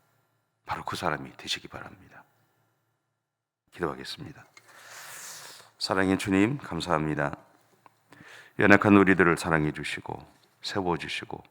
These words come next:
부르셔서 하나님께서 맡기신 사명을 감당하고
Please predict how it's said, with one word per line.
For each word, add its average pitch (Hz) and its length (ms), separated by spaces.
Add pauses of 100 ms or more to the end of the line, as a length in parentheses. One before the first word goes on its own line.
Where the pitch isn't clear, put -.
(360)
부르셔서 - 600 (840)
하나님께서 92 480
맡기신 80 420
사명을 76 400
감당하고 71 760